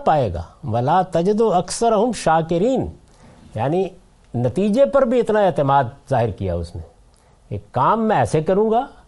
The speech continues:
اور یہ جو آپ کا خواہش ہے نا آپ کی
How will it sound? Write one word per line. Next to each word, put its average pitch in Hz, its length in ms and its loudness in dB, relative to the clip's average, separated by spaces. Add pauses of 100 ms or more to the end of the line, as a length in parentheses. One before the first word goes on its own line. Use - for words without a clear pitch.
(480)
اور 160 300 0
یہ 175 220 0
جو 202 160 0
آپ 156 320 0
کا 196 320 2 (960)
خواہش 196 340 0
ہے 139 60 0
نا 226 160 -4
آپ 143 220 -4
کی 104 120 -4